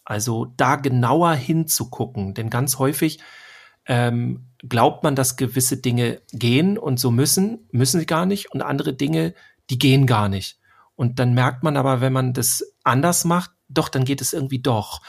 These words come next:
Also, ähm, einmal, ich hab so zwei Fragen, die man sich dazu stellen kann. Einmal, was kann ich wirklich verändern? Also was kann ich rein faktisch tun? Ähm,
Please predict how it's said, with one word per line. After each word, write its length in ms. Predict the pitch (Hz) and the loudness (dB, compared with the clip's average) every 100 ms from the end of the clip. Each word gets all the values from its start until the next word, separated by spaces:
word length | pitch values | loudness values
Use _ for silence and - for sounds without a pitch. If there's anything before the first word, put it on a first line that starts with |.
| - - - - | -20 -20 -20 -10
Also, 640 | - 135 135 147 147 143 143 - _ _ _ - | 0 4 4 4 2 2 -2 -20 _ _ _ 0
ähm, 640 | 127 127 123 123 120 127 - | 4 6 6 4 0 -6 -4
einmal, 760 | 131 143 190 208 202 208 220 240 - _ | 2 4 4 4 4 4 2 -2 -10 _
ich 140 | - | -4
hab 160 | 151 - | -4 -2
so 280 | 147 127 - | 0 0 -2
zwei 560 | - - 123 120 120 120 | -4 2 4 4 2 0
Fragen, 540 | - - 123 175 208 | -2 2 4 4 2
die 80 | 175 | 2
man 140 | 156 | 2
sich 160 | 131 123 | 0 -2
dazu 220 | 135 - | -2 0
stellen 320 | 120 - 135 175 | -2 0 0 0
kann. 180 | 165 160 | -2 -2
Einmal, 380 | 127 175 185 - | 0 2 2 0
was 260 | 143 - | -2 0
kann 220 | - 175 190 | 0 0 0
ich 280 | 147 - _ | -4 -8 _
wirklich 920 | 123 120 131 233 269 208 208 - - - | -4 -2 0 2 0 0 -2 -2 -10 -12
verändern? 920 | - 165 - 151 139 113 95 95 127 - - - - | -4 -2 0 0 0 0 -2 -6 -10 -16 -20 -18 -12
Also 260 | - 120 127 | -4 0 2
was 240 | 151 - | 2 2
kann 220 | - 185 147 | -2 -2 -2
ich 280 | 135 117 | -2 -4
rein 380 | 123 139 208 262 | 0 2 4 0
faktisch 840 | - - 180 180 - 185 - - - | -4 0 0 0 -4 -2 -2 -4 -4
tun? 680 | - 202 180 117 98 98 123 _ _ - - - _ - | 4 6 6 4 2 -2 -10 _ _ -20 -20 -20 _ 2
Ähm, 420 | 131 127 123 113 | 4 6 4 2